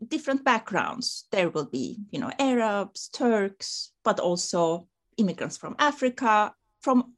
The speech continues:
all around the world. And in those communities, they feel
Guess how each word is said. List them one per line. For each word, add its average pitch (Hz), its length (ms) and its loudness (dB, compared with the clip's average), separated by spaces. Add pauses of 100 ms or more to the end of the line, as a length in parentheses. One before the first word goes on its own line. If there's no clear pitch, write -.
all 285 240 6
around 185 320 0
the 156 80 -8
world. 160 320 -4 (600)
And 294 120 4
in 294 300 2
those 466 300 6
communities, 233 880 2
they 269 160 4
feel 247 600 2